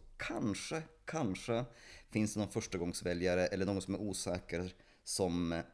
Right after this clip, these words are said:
tänker som vi. Och man kanske kan påverka åt ett positivt håll.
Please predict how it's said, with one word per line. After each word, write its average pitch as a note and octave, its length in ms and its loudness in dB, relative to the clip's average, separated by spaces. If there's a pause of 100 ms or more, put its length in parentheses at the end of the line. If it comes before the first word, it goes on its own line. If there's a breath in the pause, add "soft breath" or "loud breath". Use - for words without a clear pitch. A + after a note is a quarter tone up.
(260)
tänker A#2+ 340 2
som A2 140 2
vi. A2+ 220 2 (260)
Och - 320 -2
man - 180 0
kanske - 340 -2
kan F2 420 0 (680)
påverka G2 460 2
åt G2+ 140 -4
ett - 160 -8
positivt - 460 -6
håll. - 200 -4